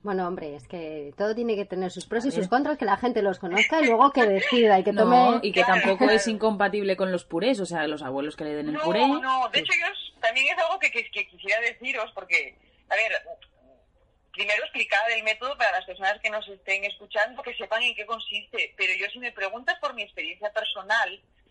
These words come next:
Speaker 3: yo n-, al niño sí-, siempre le sentaba a la hora que nosotros comíamos, le ofrecía más o menos nuestra comida, pero en dos momentos del día le ofrecía un puré de fruta y uno de verdura, porque era una forma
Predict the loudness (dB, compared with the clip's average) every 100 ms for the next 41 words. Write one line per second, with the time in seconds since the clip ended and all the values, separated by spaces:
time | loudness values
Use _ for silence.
0 | _ _ -6 -6 -8 -16 _ _ -6 -2
1 | -2 -6 -8 -4 -2 -2 -4 -4 -4 -4
2 | -8 -8 -6 -2 0 0 0 -2 -4 -8
3 | -14 -16 -20 -12 -12 -6 -4 -4 -6 -10
4 | -12 -16 -8 -2 0 0 -4 -4 -2 -2
5 | -4 -12 -14 -6 -6 -6 -8 -4 -2 -2
6 | _ _ _ -20 -20 _ -4 -2 -2 -4
7 | -8 -8 -8 -6 -6 -4 -4 -4 -8 -10
8 | -10 -10 -8 -2 -2 -2 _ -14 -12 -8
9 | -10 -8 -4 -2 -4 -14 -12 -12 -10 -10
10 | -14 -10 -8 -8 -10 -12 -10 -8 -10 _
11 | -6 -6 -6 _ -20 -20 _ -10 -2 -2
12 | 0 -2 -2 -2 0